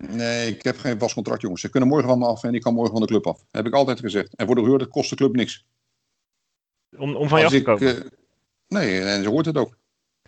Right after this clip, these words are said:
Speaker 1: Ik heb
Speaker 2: Maar
Speaker 1: een ontzettende hekel aan afkoopsom.
Speaker 2: Maar heb je helemaal geen contract dan, of?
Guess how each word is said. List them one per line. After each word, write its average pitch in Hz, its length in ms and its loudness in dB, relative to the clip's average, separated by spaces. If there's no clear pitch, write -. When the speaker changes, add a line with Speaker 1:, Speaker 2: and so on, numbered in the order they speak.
Speaker 1:
Ik - 120 -12
heb 120 100 0
Speaker 2:
Maar 117 160 4
Speaker 1:
een 131 60 6
ontzettende 151 440 0
hekel 139 220 4
aan 131 100 2
afkoopsom. 113 600 -4
Speaker 2:
Maar 127 140 2
heb 156 100 4
je - 60 4
helemaal 196 220 6
geen 165 140 -2
contract 110 360 -4
dan, 95 160 -8
of? 107 200 -16